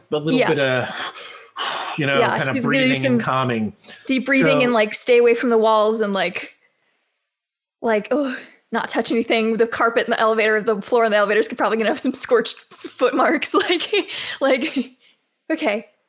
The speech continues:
Speaker 2: Yeah, so she's gonna take a second to, like, calm down. And then when she is, 'cause she knows how this works, um, when she's calm enough, she'll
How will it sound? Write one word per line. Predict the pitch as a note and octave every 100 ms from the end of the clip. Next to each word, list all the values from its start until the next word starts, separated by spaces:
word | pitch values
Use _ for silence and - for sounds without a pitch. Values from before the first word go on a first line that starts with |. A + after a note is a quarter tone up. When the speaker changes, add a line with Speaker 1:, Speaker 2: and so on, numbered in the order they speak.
| _
Speaker 2:
Yeah, | G#3+ -
so | - A3+
she's | - B3+
gonna | A3+ G#3+
take | G#3+ G#3
a |
second | - G3 G#3+
to, | A#3
like, | G3 - -
calm | G#3+ F3+
down. | G#3+ G3+ F#3+ A#3+ _ _
And | - G3+
then | F#3+ G3 G#3 _ _ _ _ _ _ _ - - _ _
when | A3
she | G#3 A#3+ F#3+
is, | F#3+ F#3 - - -
'cause | A3+
she | C4+
knows | B3 G#3+ G#3+
how | - G3
this | G#3
works, | G3+ D3+ G3+ - - - -
um, | F#3+ F3 F3 - - _ _ _
when | A#3+ G#3+
she's | A#3 G#3+
calm | - G#3+
enough, | G3+ F#3+ G3
she'll | - G#3+ G3 F#3+